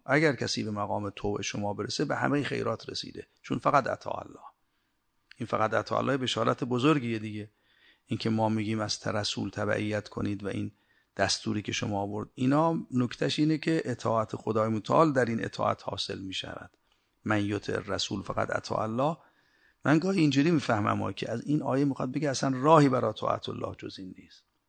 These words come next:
«من یطع الرسول فقط اطاع الله.»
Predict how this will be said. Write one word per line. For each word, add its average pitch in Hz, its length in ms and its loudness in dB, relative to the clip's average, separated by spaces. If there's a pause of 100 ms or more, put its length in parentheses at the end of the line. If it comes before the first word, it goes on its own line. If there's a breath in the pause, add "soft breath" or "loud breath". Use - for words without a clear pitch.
(220)
«من 107 220 -4
یطع 107 300 -4
الرسول 104 540 -2
فقط 117 300 6
اطاع 104 400 -2
الله.» 101 320 -10